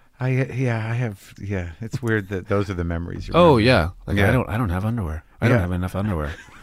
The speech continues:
Speaker 2: I need to go to, where's an Old Navy? That, that's my focus. I need to find an Old
Speaker 1: But
Speaker 2: Navy.
Speaker 1: that's, but you know what I've learned over time with myself is that that stuff is grounding, dude.
Speaker 2: Uh-huh.
Speaker 1: You know, that's, that's an attempt at, you know, sort of, like, taking care of yourself.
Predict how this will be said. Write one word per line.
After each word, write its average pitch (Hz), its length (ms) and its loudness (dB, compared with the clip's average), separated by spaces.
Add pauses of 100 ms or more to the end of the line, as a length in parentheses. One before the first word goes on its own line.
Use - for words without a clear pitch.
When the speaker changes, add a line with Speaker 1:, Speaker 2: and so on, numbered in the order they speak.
(260)
Speaker 2:
I 107 80 2
need 113 140 2
to 98 40 -2
go 92 80 2
to, 90 100 0
where's 107 220 0
an 120 80 2
Old 110 140 2
Navy? 107 220 2
That, 104 200 -2
that's 113 240 -2
my 117 80 2
focus. 104 320 -2
I 87 80 -2
need 92 140 -2
to 92 60 -6
find 90 200 -4
an 90 60 -2
Old 90 100 -2
Speaker 1:
But 180 100 2
Speaker 2:
Navy. - 100 -4
Speaker 1:
that's, 214 180 2
but 202 260 -2
you 202 200 -2
know 220 80 2
what 214 160 4
I've 170 140 0
learned 175 240 -2
over 139 280 0
time 139 320 0
with 117 160 0
myself 120 400 2
is 117 100 -2
that 135 240 0
that 160 160 2
stuff - 260 -2
is 143 120 -4
grounding, 135 460 2
dude. 127 280 0 (240)
Speaker 2:
Uh-huh. 147 380 -2 (160)
Speaker 1:
You 123 160 2
know, 143 80 4
that's, 156 280 2
that's 151 320 2
an 165 100 2
attempt 143 420 0
at, 123 140 0 (120)
you 120 140 0
know, 110 80 2
sort 131 260 0
of, 113 140 -4
like, 110 220 2 (200)
taking 131 300 -2
care 120 220 2
of 104 100 0
yourself. 82 440 -6